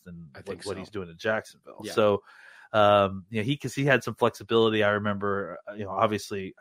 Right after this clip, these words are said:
Speaker 1: very, very high grades coming out of,
Speaker 2: Yeah.
Speaker 1: out of college. So, uh, that one makes a lot of sense to me. Um, I think it actually makes more sense than the rental situation, like, you know, because, uh, you know, I, I, I think it would be great to have J-,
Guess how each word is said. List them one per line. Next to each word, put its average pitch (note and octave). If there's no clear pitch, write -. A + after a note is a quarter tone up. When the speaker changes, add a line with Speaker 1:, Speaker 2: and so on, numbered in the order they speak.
Speaker 1:
very, A#2+
very G2+
high F2+
grades E2+
coming F2
out D2+
of, -
Speaker 2:
Yeah. G2+
Speaker 1:
out F2+
of F2
college. -
So, G#2
uh, G#2+
that C#3
one F3+
makes D#3
a D3
lot B2
of A2
sense A#2
to A#2+
me. A#2
Um, A2
I C#3
think F3
it C3+
actually B2
makes A#2
more A2+
sense -
than G#2
the G2
rental G2
situation, G#2+
like, G#2
you A2+
know, G#2
because, G#2
uh, -
you C3
know, A2
I, A#2
I, C#3
I C#3+
think D3
it D3
would C#3+
be B2+
great C3
to A#2+
have A#2+
J-, A2